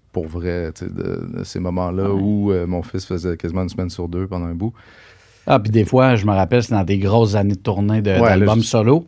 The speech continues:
Speaker 1: moins disponible,
Speaker 2: Fait que des
Speaker 1: papa
Speaker 2: fois,
Speaker 1: est
Speaker 2: t'étais
Speaker 1: parti.
Speaker 2: comme pas là, puis des fois, je me réveillais, Claude était là, dans ma maison.
Speaker 1: Ouais, j'étais obligé de contrer. Des fois, je
Speaker 2: Ouais.
Speaker 1: venais chez vous, euh, border Romain, ou, tu sais,
Speaker 2: Puis c'était
Speaker 1: le
Speaker 2: bien
Speaker 1: réveil.
Speaker 2: correct, là, il y a jamais eu de
Speaker 1: Ben non, je sais bien, sinon on a,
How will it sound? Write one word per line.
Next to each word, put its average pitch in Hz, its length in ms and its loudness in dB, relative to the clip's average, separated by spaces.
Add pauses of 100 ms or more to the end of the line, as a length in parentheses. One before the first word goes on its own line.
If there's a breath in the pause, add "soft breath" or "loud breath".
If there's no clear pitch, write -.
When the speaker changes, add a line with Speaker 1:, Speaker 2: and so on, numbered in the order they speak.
Speaker 1:
moins 110 200 0
disponible, 104 500 0
Speaker 2:
Fait 98 140 2
que 92 60 0
des 98 80 4
Speaker 1:
papa 101 140 2
Speaker 2:
fois, - 100 4
Speaker 1:
est - 20 4
Speaker 2:
t'étais 110 140 0 (100)
Speaker 1:
parti. - 60 -4
Speaker 2:
comme 107 200 4
pas 107 140 2
là, 110 60 4
puis 123 100 2
des 101 80 2
fois, 110 120 -2
je 101 60 -2
me 101 100 0
réveillais, 92 420 0
Claude 95 280 -2
était 82 220 -4
là, 82 80 -8 (400)
dans 90 200 -4
ma 87 120 -2
maison. 85 340 -6 (100)
Speaker 1:
Ouais, 120 140 6
j'étais 117 160 2
obligé 110 220 4
de 113 140 6
contrer. 107 440 4
Des 117 140 4
fois, 117 140 4
je 123 100 2
Speaker 2:
Ouais. 127 160 6
Speaker 1:
venais 104 100 4
chez 113 220 4
vous, 107 400 0
euh, 92 160 2
border 98 440 2
Romain, 90 520 0
ou, 82 180 -8
tu 92 160 -12
sais, 90 60 -6
Speaker 2:
Puis 92 180 -4
c'était 92 160 0
Speaker 1:
le 95 60 4
Speaker 2:
bien 107 80 4
Speaker 1:
réveil. 113 240 4
Speaker 2:
correct, 113 220 2
là, 117 140 4
il 107 80 4
y 101 40 2
a 92 60 -2
jamais 92 280 -2
eu 101 160 0
de 98 120 -2
Speaker 1:
Ben 90 180 2
non, 95 100 2
je 92 120 0
sais 92 180 -2
bien, 90 240 0
sinon 92 440 -8
on - 80 -6
a, 85 60 -8